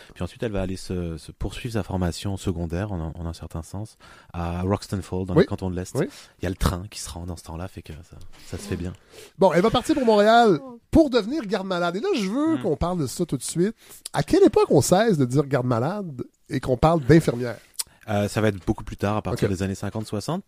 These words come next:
Speaker 1: mais c'est un vrai débat, c'est-à-dire que les, dans les années vingt, dans les années trente, les deux termes existent.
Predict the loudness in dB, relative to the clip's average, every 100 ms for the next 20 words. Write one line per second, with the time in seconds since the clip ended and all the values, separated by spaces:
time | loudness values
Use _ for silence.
0 | -4 -4 0 0 0 -2 -2 -2 -4 -8
1 | -8 -6 -6 -4 -4 -4 -4 -8 -20 -20
2 | _ -20 -8 -4 -2 -2 -4 -4 -6 -4
3 | -4 -4 -6 -6 -8 -6 -4 -4 -4 -4
4 | -6 -8 -12 -14 -16